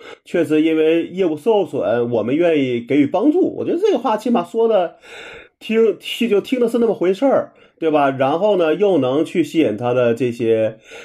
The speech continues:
怎么客户到他这里来，对吧？这样的话，可能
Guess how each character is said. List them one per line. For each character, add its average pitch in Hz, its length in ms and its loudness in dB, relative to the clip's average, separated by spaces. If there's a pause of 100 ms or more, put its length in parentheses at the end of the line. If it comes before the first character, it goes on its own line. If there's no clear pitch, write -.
(140)
怎 113 120 -2
么 113 80 -2
客 131 200 -2
户 143 80 0
到 143 160 -2
他 139 160 -4
这 156 160 0
里 107 80 -2
来， 113 500 -4
对 - 100 0
吧？ 101 280 -2
这 156 80 0
样 147 120 2
的 139 60 0
话， 135 100 0
可 117 140 -6
能 131 340 0